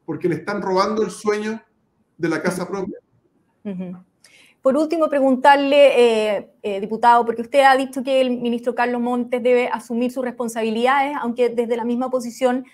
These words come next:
Speaker 2: han salido voces respaldándolo. Eh, ¿qué cree que debiera ocurrir, eh, con el ministro?
Speaker 1: Mira, el presidente de la República tiene que dar una señal de que esto le importa, lo ha dicho, ha dicho, "No pongo las manos al fuego por nadie", pero tiene que pasar a la acción.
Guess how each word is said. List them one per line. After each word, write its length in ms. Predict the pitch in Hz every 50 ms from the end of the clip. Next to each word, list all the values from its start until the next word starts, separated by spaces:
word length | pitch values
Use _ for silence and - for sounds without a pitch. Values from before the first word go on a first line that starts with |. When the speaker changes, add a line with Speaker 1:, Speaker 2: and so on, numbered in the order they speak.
| _ _
Speaker 2:
han 120 | - 240 240
salido 360 | - 247 240 233 247 254 247
voces 260 | 254 269 254 302 294
respaldándolo. 1040 | 294 269 - _ 226 202 196 202 190 233 262 262 254 233 202 196 180 180 180 180 - _ _ _ _ _ _ _
Eh, 300 | - 247 240 226 226 - - _ _ _ _
¿qué 300 | - 339 349 359 359 359
cree 360 | - 311 302 294 294 294 294 294
que 220 | 285 269 254 247
debiera 280 | 240 220 220 233 233 233
ocurrir, 540 | 233 240 214 208 240 240 233 220 - - _ _
eh, 280 | - 214 202 190 190 190
con 100 | 208 202 196
el 80 | 196
ministro? 460 | 202 202 202 202 - _ - - 160 _ _ _ _ _ _ _ _ _ _ _ _ _ _
Speaker 1:
Mira, 160 | - 165 170 165
el 240 | 165 170 160 143 -
presidente 380 | 175 160 - 180 185 185 226
de 60 | 214 208
la 80 | 196 180
República 320 | 165 196 202 202 196 185
tiene 180 | 180 180 190 180
que 80 | 175
dar 80 | 175 180
una 160 | 180 180 165
señal 460 | - - 151 147 151 156 170 185 185
de 120 | 185 156 -
que 80 | 170
esto 200 | 147 - - -
le 100 | 151 147
importa, 880 | 135 120 117 117 - - 156 151 160 165 - _ 180 190 - - - _ _ _ _
lo 140 | 139 143 139
ha 60 | 127
dicho, 500 | 143 170 165 175 - - 135 143 143 - -
ha 60 | 143
dicho, 240 | 139 135 135 - 143
"No 100 | 135 120
pongo 200 | 139 135 143 143
las 120 | 139 127
manos 280 | 127 131 139 143 139 135
al 80 | 127
fuego 200 | - 147 147 139
por 240 | 127 131 123 123 127
nadie", 220 | 135 151 165 185 185
pero 180 | 180 160 139
tiene 200 | - 156 165 165
que 60 | 165
pasar 260 | 160 156 151 - 175 170
a 60 | 165
la 60 | 156
acción. 580 | 143 - - - - - 170 143 120 113 - -